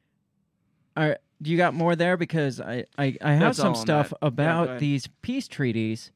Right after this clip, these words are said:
Speaker 1: that he supposedly made over there. This popped up today in our research on Arab news dot com,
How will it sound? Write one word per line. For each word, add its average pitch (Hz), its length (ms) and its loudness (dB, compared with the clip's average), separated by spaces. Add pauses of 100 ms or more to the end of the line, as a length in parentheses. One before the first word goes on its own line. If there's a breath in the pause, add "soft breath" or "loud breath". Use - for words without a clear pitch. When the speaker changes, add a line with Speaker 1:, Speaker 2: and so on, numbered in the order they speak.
(140)
Speaker 1:
that 139 260 0
he 135 160 -4
supposedly 120 520 -2
made 107 340 -2
over 107 220 -4
there. 104 340 -4 (360 loud breath)
This 226 220 2
popped 143 340 -2
up 123 140 -4
today 113 420 -2
in 120 140 -4
our 113 160 -2
research 120 580 -6 (400)
on 135 320 -2
Arab 160 300 0
news 151 320 -2
dot 127 240 -2
com, 117 480 -4